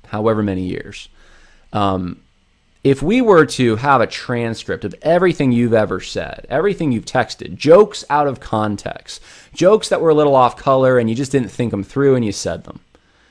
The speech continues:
what kind of ammunition would we have to destroy your public character?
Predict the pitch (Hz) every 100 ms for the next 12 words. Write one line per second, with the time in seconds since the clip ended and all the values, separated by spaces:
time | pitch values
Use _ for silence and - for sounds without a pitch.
0 | _ _ _ _ _ _ - 139 - -
1 | 196 160 131 131 120 110 95 98 92 98
2 | 90 87 92 104 90 82 82 - 87 -
3 | - 95 87 85 92 80 - 123 92 -
4 | -